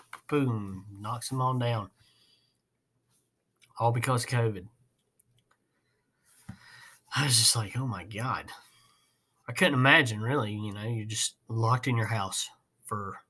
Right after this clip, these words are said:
a year. Don't come out. And if you come out, you're going to jail. <laughs> Uh, what?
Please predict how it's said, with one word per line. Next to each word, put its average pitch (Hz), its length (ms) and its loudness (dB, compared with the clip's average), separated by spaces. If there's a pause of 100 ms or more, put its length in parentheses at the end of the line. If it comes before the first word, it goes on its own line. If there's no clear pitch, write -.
(380)
a 117 60 -2
year. 104 320 -6 (1120)
Don't 123 180 -4
come 127 200 4
out. 110 240 -4 (380)
And 110 100 -6
if 110 80 -6
you - 120 -10
come 135 200 4
out, 131 220 2
you're 117 80 -4
going 123 180 2
to 113 80 0
jail. 107 380 -6 (1080)
<laughs> 156 600 -4
Uh, 123 560 2
what? 135 400 -4